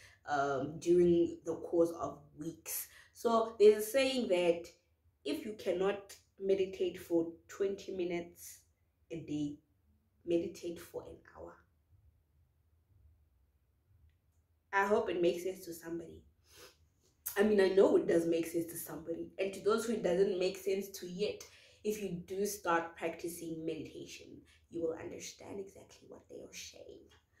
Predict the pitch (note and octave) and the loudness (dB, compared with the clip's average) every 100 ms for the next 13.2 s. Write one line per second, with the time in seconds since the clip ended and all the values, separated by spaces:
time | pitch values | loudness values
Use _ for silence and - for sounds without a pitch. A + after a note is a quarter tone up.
0 | _ _ - G#3 F#3+ F#3 F#3 F#3+ G3 _ | _ _ -10 -6 -6 -6 -10 -14 -20 _
1 | - - - _ _ - A3 A3 - - | -20 -20 -20 _ _ -2 2 2 0 -2
2 | - - - - D3 - - - - - | -10 -12 -12 -14 -14 -14 -14 -14 -14 -16
3 | - A#3+ A#3 B3 C4 B3+ - - - B3 | 0 6 8 8 4 -2 -14 -6 2 2
4 | A3+ G#3 A#3 A#3 - - G3 F3 F3 G3+ | 4 0 -2 -4 -10 -12 -6 -4 2 4
5 | B3 C#4+ - - _ - A3+ A3 G#3 F#3+ | 4 2 -4 -14 _ -2 2 4 4 6
6 | F3+ - F3+ F3 F3 F3 - D#3+ D#3+ E3 | 4 0 0 2 6 6 4 2 2 4
7 | E3+ E3+ E3 E3 C3 - F3 - - - | 4 4 4 0 -6 -2 -2 -2 -6 -12
8 | - - - _ - F3+ F3 E3 F3 F3 | -14 -18 -20 _ 2 4 6 4 2 -2
9 | - F#3+ F3+ F3+ E3 E3 F3 E3+ - E3+ | 2 2 2 2 2 2 -2 -6 -6 -8
10 | D#3+ - D#3 F#3 F#3 - - - _ E3+ | -10 -12 -10 -8 -10 -16 -20 -20 _ -4
11 | E3+ - F#3+ F#3 - G3 F3 F3 E3+ E3 | -4 -2 -2 -2 -4 0 0 0 0 0
12 | F3+ G#3 - - B3 B3+ B3 B3+ C4 B3+ | -2 -6 -6 -4 -2 0 0 -2 -4 0
13 | C4 B3 | 0 0